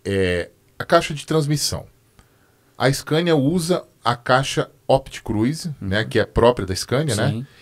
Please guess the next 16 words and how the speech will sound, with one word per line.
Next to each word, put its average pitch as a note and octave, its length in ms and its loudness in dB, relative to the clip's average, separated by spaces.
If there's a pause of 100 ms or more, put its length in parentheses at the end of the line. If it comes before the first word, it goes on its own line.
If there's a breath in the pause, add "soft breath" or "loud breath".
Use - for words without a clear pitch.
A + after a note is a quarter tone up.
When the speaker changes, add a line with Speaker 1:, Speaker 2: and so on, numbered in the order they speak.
(180 loud breath)
Speaker 1:
E A2 160 2
ela C3 160 8
é C#3+ 220 4
automatizada, D#3 1300 2
ou C3+ 120 0
seja, G#2+ 240 0
até D3 180 0
bom, F#3 440 6
vamos D#3+ 160 0
fazer F#3 240 2
a E3+ 40 0
diferenciação D#3 840 -4
aí B2+ 60 -2
da A#2+ 120 -2
caixa - 340 -2
automática A2+ 1120 0